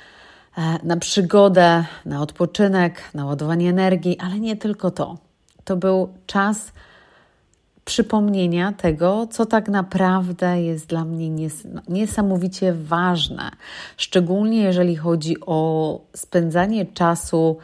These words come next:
takiego radosnego, takiego szczęśliwego. Oczywiście nie zawsze tak jest, nie każdy dzień tak wygląda,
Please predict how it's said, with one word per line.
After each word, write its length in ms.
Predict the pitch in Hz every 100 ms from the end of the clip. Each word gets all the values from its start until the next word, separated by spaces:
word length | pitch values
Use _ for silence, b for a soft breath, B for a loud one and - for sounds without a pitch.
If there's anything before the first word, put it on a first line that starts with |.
| B B
takiego 420 | - 160 214 196 208
radosnego, 840 | 208 202 185 - 180 175 160 143
takiego 420 | - - 175 180
szczęśliwego. 800 | 175 - 185 180 170 147 151 - - B B B
Oczywiście 460 | - 311 - - - - 254
nie 200 | 285 294
zawsze 380 | 294 285 -
tak 180 | 233 208
jest, 220 | 208 202
nie 160 | 196 233
każdy 320 | 277 269 226
dzień 200 | 226 233
tak 160 | 214 208
wygląda, 520 | 208 208 208 196 196